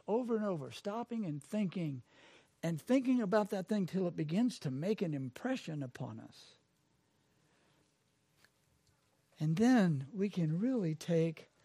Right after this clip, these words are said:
some of the glorious truth into our hearts. And I know that takes time, and I know that there, in the day in which we live, it's very hard for God's people to find time.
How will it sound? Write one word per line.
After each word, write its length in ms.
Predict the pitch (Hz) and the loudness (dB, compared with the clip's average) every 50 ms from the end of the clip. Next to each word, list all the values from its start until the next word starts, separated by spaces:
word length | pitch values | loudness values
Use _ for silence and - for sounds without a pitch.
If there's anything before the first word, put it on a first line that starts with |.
| _ _ _ _ _ _ _ | _ _ _ _ _ _ _
some 300 | - - - 208 202 190 | -14 -6 0 2 2 4
of 120 | 175 156 147 | 2 2 0
the 80 | 156 | -2
glorious 680 | 143 135 170 165 196 214 226 240 240 208 170 - - - | -4 -2 -2 0 2 4 4 4 4 4 2 0 -4 -10
truth 500 | - - - 247 277 269 196 147 - - | -14 -10 -6 -4 -2 0 0 -2 -2 -4
into 320 | 175 185 185 202 180 165 | -4 -2 0 0 0 0
our 120 | 165 151 143 | -2 -4 -6
hearts. 580 | 131 - 196 208 196 156 139 - - - - - _ _ _ _ _ _ _ _ _ _ _ _ _ _ _ | -6 -6 -6 -4 -4 -4 -4 -8 -12 -20 -20 -20 _ _ _ _ _ _ _ _ _ _ _ _ _ _ _
And 100 | 214 233 | -2 2
I 80 | 262 262 | 4 4
know 180 | 233 226 214 | 6 6 6
that 220 | 190 214 196 180 - | 8 6 6 4 2
takes 300 | 196 190 185 - - - | 0 -2 -2 -4 -6 -10
time, 340 | - 175 165 143 123 123 123 | -6 -6 -4 -4 -4 -6 -6
and 120 | 131 151 | -4 -2
I 80 | 151 165 | 0 0
know 200 | 170 185 196 202 | 0 0 0 0
that 200 | 202 202 185 - | 0 -2 -2 0
there, 260 | 208 196 190 170 - - - - - - _ - | 0 0 0 0 -2 -6 -12 -20 -20 -20 _ -6
in 100 | - 165 | -2 0
the 100 | 170 165 | 0 0
day 300 | 156 185 196 196 202 202 | 2 2 2 2 2 2
in 120 | 202 196 | 0 0
which 200 | 190 180 170 - | -2 -4 -6 -6
we 120 | - 185 180 | -4 -2 0
live, 200 | 180 180 175 175 | 0 0 -2 -2
it's 140 | 208 - - | -6 -8 -8
very 260 | - 185 190 180 165 | -6 -4 -2 -2 -2
hard 320 | 143 170 170 160 151 139 | -2 -2 -2 -2 -2 -4
for 100 | - 147 | -6 -8
God's 300 | 147 151 143 147 139 135 | -6 -4 -4 -6 -6 -10
people 360 | - - 151 143 135 - 139 | -10 -8 -8 -8 -6 -8 -12
to 80 | 139 135 | -12 -12
find 360 | - - 151 139 139 139 135 | -10 -8 -6 -4 -4 -6 -6
time. 320 | - 131 120 113 120 120 | -8 -10 -12 -14 -16 -18